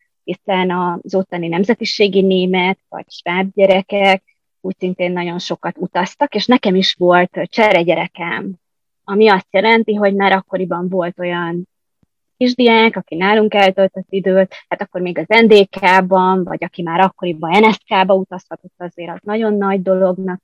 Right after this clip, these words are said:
számított, és én már akkor nagyon szerettem utazni, és szerettem volna később én is külföldön is élni. Akkoriban még mindig úgy gondoltam, hogy azért haza is akarok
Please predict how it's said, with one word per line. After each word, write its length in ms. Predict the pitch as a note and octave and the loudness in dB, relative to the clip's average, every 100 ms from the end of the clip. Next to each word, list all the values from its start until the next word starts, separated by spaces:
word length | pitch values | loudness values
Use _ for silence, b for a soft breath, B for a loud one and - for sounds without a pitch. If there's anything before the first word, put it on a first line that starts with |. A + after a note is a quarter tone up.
| _ | _
számított, 520 | F3+ F#3 F3 F#3 F3+ b b b _ _ _ _ | -6 -6 -6 -8 -12 b b b _ _ _ _
és 420 | F#3 F3+ F3 - - | -2 0 0 -4 -2
én 120 | F#3+ | 0
már 160 | F3 | 2
akkor 240 | E3+ - - | 0 -2 -10
nagyon 280 | E3+ D#3+ F#3+ | -10 -8 -10
szerettem 380 | - F3+ - C4+ | -8 -10 -8 -4
utazni, 480 | A3+ D#4+ D4 A#3 G3+ | -2 2 2 2 0
és 180 | F#3 - - | 0 -6 -12
szerettem 360 | E3+ - D#3 | -12 -12 -16
volna 220 | E3 E3+ | -12 -10
később 560 | F3 E3 D#3+ - F3 E3+ | -10 -8 -8 -6 -6 -6
én 100 | F3 | -8
is 140 | F3+ | -8
külföldön 640 | - E3 E3 - F3 E3+ E3+ | -8 -8 -8 -8 -12 -10 -10
is 360 | - F#3 - - | -6 -4 -2 -6
élni. 420 | _ F3 E3+ G3 - | _ -6 -4 -4 -2
Akkoriban 440 | C#4+ - C4 A#3 | -2 2 2 4
még 140 | A#3 A#3+ | 6 6
mindig 240 | B3 F#3 | 6 4
úgy 120 | F#3 | 0
gondoltam, 500 | F3+ E3+ E3+ E3 F3 | -2 -4 -6 -6 -8
hogy 160 | F#3 F3 | -6 -8
azért 220 | E3+ E3+ | -8 -8
haza 280 | F3 D#3+ D#3+ | -6 -6 -8
is 180 | - - | -12 -14
akarok 300 | - - | -12 -14